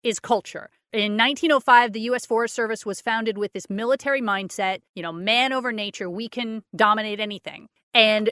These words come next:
shortly after that, the nineteen oh six San Francisco earthquake hit.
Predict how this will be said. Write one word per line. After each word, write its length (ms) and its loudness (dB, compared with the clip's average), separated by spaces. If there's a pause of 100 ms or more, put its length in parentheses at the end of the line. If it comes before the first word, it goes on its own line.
shortly 400 4
after 260 2
that, 360 6
the 120 -4
nineteen 380 -2
oh 60 -2
six 360 -4
San 280 -2
Francisco 520 -6
earthquake 460 -2
hit. 380 -12